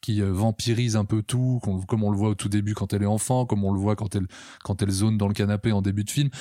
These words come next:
Et puis c'est vrai que cette scène de, de, de, de pa-, de parricide est, est, est vraiment, enfin, sort de nulle part et va nulle part. On n'en fait jamais rien, quoi. C'est vraiment un,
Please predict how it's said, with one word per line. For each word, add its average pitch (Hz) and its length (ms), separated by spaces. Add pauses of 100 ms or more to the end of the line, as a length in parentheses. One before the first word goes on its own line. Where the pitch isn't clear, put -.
(140)
Et 117 100
puis 139 140
c'est 117 140
vrai 110 120
que 107 60
cette 95 180
scène 139 360
de, 95 240
de, 92 420
de, 98 120
de 101 140
pa-, 98 220
de 117 100
parricide 113 600
est, 98 400
est, 104 240
est 117 40
vraiment, 117 600 (500)
enfin, 110 220 (580)
sort 117 360
de 113 80
nulle 107 200
part 156 300
et 110 60
va 104 160
nulle 113 160
part. 139 120
On 120 40
n'en 107 100
fait 151 160
jamais 120 300
rien, 160 260
quoi. 107 120
C'est - 100
vraiment 107 280
un, 98 120